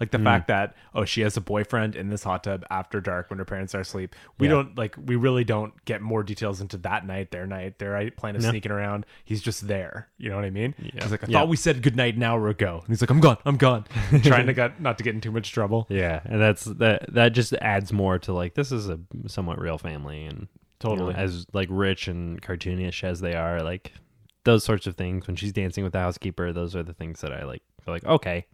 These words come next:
Speaker 1: Yeah.
Speaker 2: you at least have some personality, some character."
Speaker 1: Yeah. No, I like this. I do like this family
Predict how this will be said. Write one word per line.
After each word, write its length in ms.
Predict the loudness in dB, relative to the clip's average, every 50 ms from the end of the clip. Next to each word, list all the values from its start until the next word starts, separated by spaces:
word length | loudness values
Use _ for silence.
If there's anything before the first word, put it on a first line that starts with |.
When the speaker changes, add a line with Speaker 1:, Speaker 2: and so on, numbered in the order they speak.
| _ _
Speaker 1:
Yeah. 220 | -4 -4 -4 -4 -8 -12 _ _ _ _ -6
Speaker 2:
you 120 | -4 -2
at 40 | -2
least 140 | -2 -4 -4
have 140 | -8 -10
some 100 | -10 -10 -10
personality, 480 | -10 -10 -10 -8 -8 -8 -6 -6 -8 -8
some 120 | -10 -10
character." 480 | -12 -12 -12 -12 -12 -12 -12 -12 -12 -12 _ _ _ _ _ _ -2
Speaker 1:
Yeah. 220 | 0 0 0 -2 -6 _ _ _
No, 100 | 0 0
I 140 | 2 2 2
like 240 | 2 2 2 0 0
this. 240 | -2 -6 -6 -8 -10 -6
I 120 | -6 -2
do 180 | -2 0 0 0
like 240 | 0 -2 -2 -4
this 140 | -6 -10 -8
family 300 | -6 -6 -6 -6 -10 -14